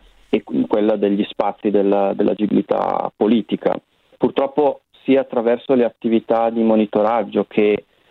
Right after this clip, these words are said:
eh, le nostre organizzazioni fanno a partire dall'Osservatorio Balcani nel corso, eh, dell'anno di tutti gli incidenti, eh, relativi alla libertà di espressione e al giornalismo. Ecco, questo monitoraggio ha rilevato come, eh, la violenza fisica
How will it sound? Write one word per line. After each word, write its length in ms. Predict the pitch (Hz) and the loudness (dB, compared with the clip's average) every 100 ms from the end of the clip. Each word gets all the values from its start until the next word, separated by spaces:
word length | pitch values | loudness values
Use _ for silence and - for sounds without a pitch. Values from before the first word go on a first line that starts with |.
| _ | _
eh, 460 | - 104 101 101 104 | -2 0 0 0 0
le 100 | 101 | 0
nostre 260 | 104 - 110 | -2 -2 0
organizzazioni 680 | 104 104 104 107 113 117 | 2 2 0 0 0 0
fanno 540 | - 101 107 110 110 107 | 0 -2 0 2 2 2
a 80 | |
partire 320 | - 98 101 101 | -2 -4 0 0
dall'Osservatorio 600 | 101 107 101 98 104 104 | 0 0 -2 0 -2 0
Balcani 520 | 101 101 107 104 110 | -2 -4 -2 0 2
nel 180 | 101 92 | 0 0
corso, 520 | 113 104 - 104 - _ _ - | -2 -2 -2 -2 -2 _ _ -4
eh, 300 | 107 104 98 | -2 0 0
dell'anno 640 | 107 104 107 110 117 117 120 | 0 0 0 0 2 2 0
di 180 | 113 - | -2 0
tutti 340 | 143 - 113 | -2 0 0
gli 140 | 107 | 2
incidenti, 920 | 110 107 - 110 110 110 - 117 113 113 - - - | 2 0 0 0 2 0 2 2 2 0 -10 -20 -4
eh, 160 | 104 101 | -2 0
relativi 460 | 101 101 - 110 | 0 -2 0 0
alla 120 | 107 104 | 2 0
libertà 400 | 107 104 - 104 | 0 -2 -2 -4
di 60 | |
espressione 680 | 107 - 107 - 110 113 113 | -4 -4 -6 -2 0 0 0
e 160 | 107 | 0
al 140 | 107 104 | 0 0
giornalismo. 760 | 110 104 107 110 98 95 95 - - - - - | 0 0 2 2 2 0 0 -4 -20 -20 -20 -6
Ecco, 240 | - - | -4 -2
questo 260 | - 117 120 | -2 -2 0
monitoraggio 680 | 117 117 135 113 110 123 113 | 0 0 0 0 0 0 0
ha 120 | 117 | 0
rilevato 540 | 113 117 113 110 - | 0 0 0 -2 -4
come, 540 | 117 113 110 117 117 117 | -2 0 2 0 0 -2
eh, 420 | 117 107 107 95 - | -2 0 2 0 0
la 140 | 110 | 0
violenza 420 | 107 113 123 123 123 | 0 0 0 -2 -2
fisica 720 | 143 135 104 113 - 123 | 2 2 2 -2 -2 -2